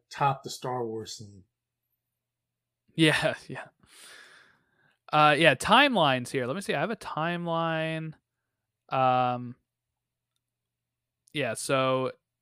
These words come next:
Speaker 2: they return the bag in, in thirty twenty-one. Oh, no, never mind. That's when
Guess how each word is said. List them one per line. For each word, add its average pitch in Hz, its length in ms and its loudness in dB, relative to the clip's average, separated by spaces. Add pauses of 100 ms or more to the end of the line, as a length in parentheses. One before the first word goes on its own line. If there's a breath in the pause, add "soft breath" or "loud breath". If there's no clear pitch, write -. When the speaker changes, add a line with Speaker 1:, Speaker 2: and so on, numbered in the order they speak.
(140)
Speaker 2:
they 143 180 -2
return 160 560 -4
the 226 100 -2
bag 147 440 -2
in, 131 520 -4 (140)
in 135 180 -12
thirty 143 420 -4
twenty-one. 180 1300 -4
Oh, 151 120 8
no, 120 160 0
never 120 180 -2
mind. 113 180 -8
That's 131 200 -4
when 123 320 -4